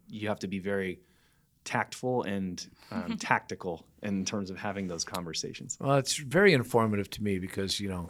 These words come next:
Speaker 3: as pastors, um, it, it doesn't, it doesn't seem quite right to say we want to be professional, but that really is
Speaker 2: Mm-hmm.
Speaker 3: what we need to be.
Speaker 2: Mm-hmm.
Speaker 3: Um, and, and in this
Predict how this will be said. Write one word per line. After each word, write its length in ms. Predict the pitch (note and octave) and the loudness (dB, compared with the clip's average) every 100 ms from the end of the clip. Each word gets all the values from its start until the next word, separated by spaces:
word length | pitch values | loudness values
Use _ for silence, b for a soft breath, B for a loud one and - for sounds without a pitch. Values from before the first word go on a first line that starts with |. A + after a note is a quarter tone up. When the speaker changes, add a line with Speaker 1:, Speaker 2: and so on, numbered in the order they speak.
| - | -6
Speaker 3:
as 200 | G#2+ - | -4 2
pastors, 800 | B2 A2+ - G#2 G2 - - - - | 4 4 4 -2 -4 -4 -4 -6 -8
um, 540 | G2 F#2+ F#2+ F#2+ F#2 G2+ A2 - - _ _ _ _ _ _ _ _ _ _ _ _ _ _ _ _ _ _ - | -6 -6 -6 -8 -8 -10 -16 -20 -20 _ _ _ _ _ _ _ _ _ _ _ _ _ _ _ _ _ _ -8
it, 140 | - - | -4 0
it 160 | C3 | 2
doesn't, 360 | C#3 C#3 C#3+ A#2+ - _ _ | 4 4 2 0 -12 _ _
it 180 | B2+ - | -2 6
doesn't 360 | C3 C3 A2+ - | 6 6 2 2
seem 380 | - A#2+ A2 | 4 4 2
quite 420 | G2+ - B2 B2+ B2 | 2 0 4 4 2
right 480 | G2+ G#2 G#2+ A2 - | -2 4 4 4 -2
to 120 | G#2+ | 0
say 260 | - G#2 F#2+ | 2 2 0
we 160 | G2 | 0
want 300 | F#2 G2+ G#2+ | 0 0 -2
to 80 | - | -4
be 180 | G2 G2 | -4 -4
professional, 680 | - G2+ - A#2+ G2+ G#2 G2 | -2 -4 2 2 2 -4 -2
but 160 | G#2+ | 2
that 140 | C3+ C#3 | 2 4
really 280 | C#3 B2 A2+ | 6 6 6
is 480 | A2 G#2 - - - | 6 4 0 -2 -4
Speaker 2:
Mm-hmm. 200 | A#3 A3 | -4 -4
Speaker 3:
what 260 | A2 A2+ A2+ | 2 4 4
we 120 | G#2+ | 2
need 200 | G#2 F2 | 0 -4
to 80 | - | -6
be. 260 | F#2 - - _ A#3+ | -8 -10 -16 _ -8
Speaker 2:
Mm-hmm. 680 | A3 G#3 G3+ - _ - | -6 -8 -10 -20 _ -6
Speaker 3:
Um, 440 | G#2 G2+ G#2 G2+ G#2 _ _ _ - | -4 -2 -2 -2 -6 _ _ _ -4
and, 420 | A#2+ A2 A2 A2 - _ | 0 2 2 -2 -8 _
and 160 | A2+ A2 | -2 2
in 180 | G#2+ G#2 | 2 4
this 300 | A#2 D#3+ | 6 6